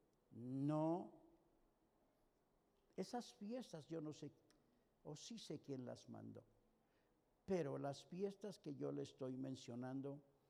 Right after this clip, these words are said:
es el Señor Jehová de los ejércitos, el que nos mandó que le celebraran. ¿Quiénes? Los hijos. Y aquí habemos muchos hijos. Aleluya.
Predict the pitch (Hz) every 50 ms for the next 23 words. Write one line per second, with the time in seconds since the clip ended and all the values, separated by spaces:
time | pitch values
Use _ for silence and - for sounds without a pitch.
0 | - - - _ _ _ - 156 165 160 - 165 156 147 139 - - - - 135
1 | 120 131 147 156 160 165 156 151 147 - - - - - - - - - - -
2 | 170 160 147 139 135 131 127 165 170 180 190 170 202 196 185 175 185 175 - -
3 | 185 180 - - - - 175 170 160 156 - - 127 - - 123 120 - - -
4 | - - - - 160 151 143 127 - - 143 139 135 139 131 113 - - 127 127
5 | 123 123 123 123 147 160 180 185 165 - - - - - - - - 139 131 123
6 | 131 135 - - 127 123 127 123 120 135 139 147 143 139 131 120 120 113 - -
7 | - - - - - - 147 160 170 170 190 220 233 - - - - - - -
8 | 135 127 127 131 143 - - - - 147 135 - - 131 127 120 - - - -
9 | - - - 143 165 165 151 - - 196 180 165 165 170 165 165 160 151 143 139
10 | 156 156 151 151 143 - 165 160 156 - - 190 175 156 123 - 135 127 - -
11 | - - - - - - - - - - - - - - - - - - - -
12 | - - - - - - - - - - - - - - - 196 202 202 208 226
13 | 240 226 180 226 208 202